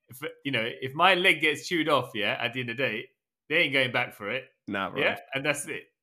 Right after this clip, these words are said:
Speaker 1: It is what it is, isn't it?
Speaker 2: You're just gonna be
Speaker 1: So
Speaker 2: another Ru-, a story for Russick to tell to the next group of people, man.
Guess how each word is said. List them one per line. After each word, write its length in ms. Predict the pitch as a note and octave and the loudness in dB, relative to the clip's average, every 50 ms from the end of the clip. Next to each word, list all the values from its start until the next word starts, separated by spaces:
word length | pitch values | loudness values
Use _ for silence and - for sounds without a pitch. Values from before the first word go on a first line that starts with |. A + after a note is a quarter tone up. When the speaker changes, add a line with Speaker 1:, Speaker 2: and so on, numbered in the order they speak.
| _ _ _ - | _ _ _ -12
Speaker 1:
It 140 | C3 C#3+ E3 | -8 -4 -2
is 140 | D#3 D3+ B2+ | -2 -2 -2
what 120 | C3 C3 | -4 -4
it 100 | B2+ - D3+ | -4 -6 -6
is, 160 | E3+ D#3+ C3+ | -6 -6 -6
isn't 160 | D#3+ F3+ D3+ | -6 -6 -6
it? 180 | B2 A#2 - - _ - - - - - - - - - _ _ _ _ _ _ _ _ | -8 -8 -10 -14 _ -20 -20 -20 -20 -20 -20 -20 -20 -20 _ _ _ _ _ _ _ _
Speaker 2:
You're 140 | D3 D3+ E3+ | -4 0 2
just 200 | F#3 F3+ - - | 2 2 4 2
gonna 140 | F3 D#3+ | 2 2
be 100 | D3 D3+ D3+ | 4 4 4
Speaker 1:
So 20 | |
Speaker 2:
another 280 | C#3+ D3+ D3 C#3 C3 A#2+ | 6 6 6 6 6 4
Ru-, 160 | C3 C#3+ D3 - | 2 2 2 0
a 80 | C3 C3+ | 0 -2
story 400 | - - E3 F3 E3+ D#3 C#3+ C#3 | -2 -2 -2 0 2 4 2 2
for 180 | - C3+ A#2+ | 2 0 0
Russick 360 | B2 C#3+ D#3+ D#3 - B2+ A#2+ - | 0 0 0 0 -2 -4 -4 -6
to 80 | B2+ | -8
tell 240 | A2 - C#3+ B2 B2 | -6 -2 -2 -2 -2
to 120 | B2 C#3 | -2 -4
the 100 | A#2 A#2+ | -4 -4
next 280 | B2 C#3+ E3 - - - | -2 -4 -4 -6 -8 -8
group 220 | - A2+ G#2 G2+ | -8 -6 -6 -6
of 180 | G#2+ F#2+ - _ | -8 -10 -10 _
people, 320 | - G2+ F#2+ - G2 F2+ | -10 -10 -8 -8 -10 -10
man. 320 | F2+ F2+ F2 F#2 A2 C3+ | -10 -8 -8 -8 -10 -12